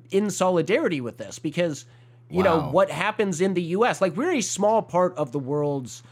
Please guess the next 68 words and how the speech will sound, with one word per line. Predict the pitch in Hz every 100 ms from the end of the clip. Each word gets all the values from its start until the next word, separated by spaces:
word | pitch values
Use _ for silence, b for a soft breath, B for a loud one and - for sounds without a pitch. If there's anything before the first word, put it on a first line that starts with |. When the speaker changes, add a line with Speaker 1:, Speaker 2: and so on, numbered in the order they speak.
| b b
Speaker 1:
population | 160 170 - 151 143 127 131
when | 123
it |
comes | - 123 113
down | 110 104
to | - 98
it. | -
And | 151
it's | 156 -
really | 196 180
fucked | 180 156 -
up | 139
how | 143
the | 131
global | 113 143 139
north | 123 131 123 117 b b b
is | 127
sort | 165 156
of | 117
the |
center | - 165 147 - 147
of, | 123 131
like, | 123 117
our | 131
discourse | 95 147 - - 143 131 -
and | 143 131 127
our | 123
world | 131 135 120
history | 147 143 - 151 143
and | 135 127
the |
languages | 117 156 143 143 127
we | 135
speak | 156 147
and | 165
all | 208
of | 175
that. | 151 - - B B B B B 143 139 - -
But | 196 156
that | 202 233
being | 208 170
said, | - 185 151 107 - b b
what | 143 175
happens | 160 214 214 175
in | 175
the | 156
U | 156 170
S | 117 117
when | 143
a |
city | 123 190 196
like | 180 147
Minneapolis | 147 170 160 156 147 135 117
burns, | 117 139 120 92 -
when | 139
a |
city | 123 175 180
like | 160 139
New | 151
York | 131 147 127 -
burns, | 139 113 -
when | 131
a |
city | 117 170 165
like | 135
Los | 135 120 143
Angeles | 139 131 110
burns, | - 139 110 95